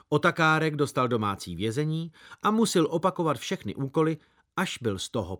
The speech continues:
pitomý. Taky musel ležet v posteli a pít té. A byl u nich lékař a předepsal medicínu.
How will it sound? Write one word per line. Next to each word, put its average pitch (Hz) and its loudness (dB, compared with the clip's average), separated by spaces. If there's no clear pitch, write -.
pitomý. 82 -10
Taky 143 2
musel 120 2
ležet 113 0
v - -20
posteli 131 -2
a 101 -6
pít 98 -8
té. 107 -10
A 143 4
byl 175 4
u 143 -2
nich 120 -2
lékař 165 -4
a 143 -2
předepsal 160 -4
medicínu. 92 -4